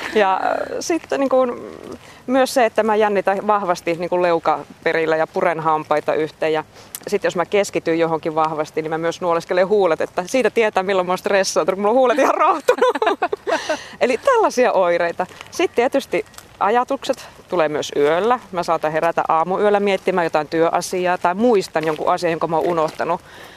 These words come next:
Ja herra jestas, kun mun plo-, tuota, toi sydämen syke on jossain kaksisataa, kun se tajuaa niinku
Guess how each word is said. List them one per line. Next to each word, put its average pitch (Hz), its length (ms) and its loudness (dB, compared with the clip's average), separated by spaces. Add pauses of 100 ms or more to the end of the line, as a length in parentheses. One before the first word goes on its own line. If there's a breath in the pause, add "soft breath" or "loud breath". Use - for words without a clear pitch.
(140 loud breath)
Ja 202 60 2
herra 208 240 2
jestas, 208 480 0
kun 160 160 -8
mun 160 180 -4
plo-, - 320 -2
tuota, 175 400 0 (380)
toi 202 260 2 (220)
sydämen 202 420 0
syke 190 340 0
on 202 120 0
jossain 214 280 0 (220)
kaksisataa, 190 720 2 (320 loud breath)
kun 226 60 -2
se 226 80 4
tajuaa 233 380 2
niinku 190 240 -4